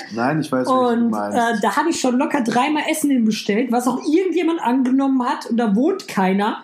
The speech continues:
Speaker 2: Ich bin extra mal dahin gefahren vor der, äh, nach der Arbeit, weil ich wissen wollte, so, wer nimmt denn da das Essen bei dieser Hausnummer an? Da ist keiner mit meinem Nachnamen.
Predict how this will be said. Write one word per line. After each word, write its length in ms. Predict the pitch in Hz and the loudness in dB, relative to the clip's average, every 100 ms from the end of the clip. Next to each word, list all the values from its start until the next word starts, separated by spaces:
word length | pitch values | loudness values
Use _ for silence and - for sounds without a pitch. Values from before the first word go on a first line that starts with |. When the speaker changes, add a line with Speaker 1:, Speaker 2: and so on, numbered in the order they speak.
| - _ - | -18 _ -6
Speaker 2:
Ich 120 | - | 0
bin 120 | 269 | 0
extra 240 | - 277 320 | 0 -2 0
mal 100 | 262 | 2
dahin 220 | 240 320 | 2 2
gefahren 340 | 302 - 190 | 0 0 -2
vor 140 | 190 220 | 0 -2
der, 200 | 214 185 | 0 0
äh, 280 | 214 185 - | -2 -2 -2
nach 220 | 233 247 | 0 0
der 140 | 208 | 0
Arbeit, 280 | 254 226 233 | 2 0 0
weil 60 | 208 | 0
ich 100 | 196 | 0
wissen 220 | 262 247 | 0 0
wollte, 140 | 202 196 | 0 0
so, 100 | 190 | 2
wer 260 | 220 - | 0 2
nimmt 180 | 226 262 | 2 2
denn 80 | 214 | 0
da 80 | 196 | 0
das 120 | - | 0
Essen 220 | 277 269 | -2 0
bei 80 | 190 | 0
dieser 220 | 175 170 | 0 0
Hausnummer 400 | 165 170 196 175 | 0 0 0 0
an? 140 | 196 220 | 0 -2
Da 60 | |
ist 140 | 180 - | -2 -2
keiner 240 | 208 220 | 0 0
mit 160 | 202 185 | 0 0
meinem 200 | 175 175 | 0 2
Nachnamen. 560 | 196 254 160 170 226 | 0 0 -2 0 -2